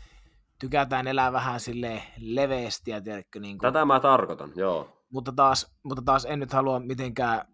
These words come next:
Speaker 1: mustamaalata, että kyllä mä uskon Kapanen, Kapanen tuota, niin, niin on semmoisen verenperinnön saanut, että varmasti tietää, mitä työnteko on, niin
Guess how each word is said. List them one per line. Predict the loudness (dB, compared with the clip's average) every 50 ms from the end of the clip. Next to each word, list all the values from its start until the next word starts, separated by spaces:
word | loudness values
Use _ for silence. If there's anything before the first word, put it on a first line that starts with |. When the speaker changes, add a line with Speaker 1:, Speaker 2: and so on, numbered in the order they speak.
| -20 -16 _
Speaker 1:
mustamaalata, | -8 -8 -8 -6 -6 -4 -2 0 0 0 -2 -2 -6 -8
että | -8 -10 -12 -10
kyllä | -8 -6 -4
mä | -2 0 0 0 0 -2 -6
uskon | -8 -8 -8 -8 -8 -10 -12 -12
Kapanen, | -12 -14 -12 -12 -12 -12 -12 -14 -16 -18 -20 _ _ _ _ _ -20 -20 _ _ -20 -20 -20 -20 _ _ _ _ _ _ _ _ _ -16 -12 -10
Kapanen | -8 -8 -6 -4 -4 -4 -4 -6 -6
tuota, | -6 -6 -6 -6 -6 -8
niin, | -8 -8 -8
niin | -6 -6
on | -6 -6 -8 -10 _ _ _ -14
semmoisen | -10 -10 -8 -8 -8 -8 -8 -8
verenperinnön | -6 -6 -6 -6 -6 -6 -6 -4 -4 -6 -6 -6 -6 -6
saanut, | -6 -4 -4 -4 -4 -6 -10 -12
että | -10 -8
varmasti | -6 -6 -6 -6 -8 -10 -12 -14 -10
tietää, | -8 -8 -6 -6 -6 -8 -8
mitä | -8 -8 -10 -12 -10 -8
työnteko | -6 -6 -6 -6 -8 -8 -6 -6 -4 -4 -4
on, | -4 -6
niin | -6 -8